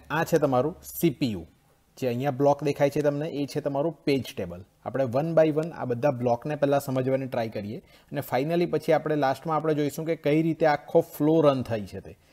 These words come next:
વર્ચ્યુઅલ મેમરી કોન્સેપ્ટ કઈ રીતે એકચ્યુઅલમાં કામ કરે છે તે આપણે લાસ્ટમાં સમજશું, બરાબર?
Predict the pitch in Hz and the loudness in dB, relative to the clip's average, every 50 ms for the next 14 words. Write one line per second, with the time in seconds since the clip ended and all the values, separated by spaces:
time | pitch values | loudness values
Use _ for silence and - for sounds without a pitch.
0 | _ _ _ _ - 120 110 - - - 151 151 151 143 139 139 135 147 147 - | _ _ _ _ -6 -6 -6 -6 -4 -2 -2 -2 -2 -4 -4 -4 -4 -4 -6 -6
1 | 123 120 - - 139 143 147 - - - 135 143 151 147 - 165 147 123 - - | -8 -8 -6 -4 -6 -6 -6 -6 -4 -2 0 0 0 0 2 2 0 0 -2 -4
2 | - 170 165 160 160 151 151 139 131 131 135 123 - 117 117 117 - 143 135 - | -4 -2 -2 0 0 -2 -2 -2 -2 -2 -4 -6 -6 -6 -6 -6 -6 -8 -6 -2
3 | 143 131 123 135 139 135 127 120 113 - - 107 101 - - 92 90 - - 110 | -2 -2 -2 -2 -2 -2 -2 -2 -2 -4 -8 -12 -12 -12 -12 -16 -16 -14 -12 -10
4 | 117 135 156 170 | -8 -8 -8 -10